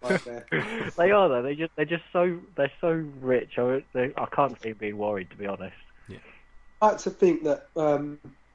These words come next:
Speaker 1: like, Miyamoto is in the top bath, um, and he's got, like, all of the money,
Speaker 2: <laughs>
Speaker 1: and it kinda trickles down to all the other guys in their other studios.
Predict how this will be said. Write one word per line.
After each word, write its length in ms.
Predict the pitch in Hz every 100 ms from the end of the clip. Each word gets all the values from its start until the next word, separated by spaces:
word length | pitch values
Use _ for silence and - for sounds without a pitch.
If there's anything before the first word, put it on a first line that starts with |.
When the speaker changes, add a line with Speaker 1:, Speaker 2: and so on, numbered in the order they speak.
| _ - -
Speaker 1:
like, 300 | 131 139 135
Miyamoto 840 | 147 151 147 147 147 135 131 127
is 180 | 131 131
in 160 | 131 131
the 80 | 131
top 380 | - 156 - -
bath, 440 | 123 120 - - _ _ _ _ _ _
um, 440 | 139 135 131 131 127
and 160 | 139 139
he's 220 | 143 147
got, 220 | - 139
like, 260 | 139 135 -
all 240 | 151 143
of 80 | 131
the 80 | 131
money, 340 | 131 131 123 - - -
Speaker 2:
<laughs> 240 | - 143
Speaker 1:
and 140 | 143 143
it 120 | 139
kinda 220 | 160 151
trickles 480 | 143 170 165 151 139
down 280 | 160 151 147
to 100 | -
all 60 | 143
the 100 | 147
other 180 | 151 139
guys 360 | 151 151 147
in 80 | 143
their 100 | 139
other 140 | 143 139
studios. 680 | - 151 147 151 160 190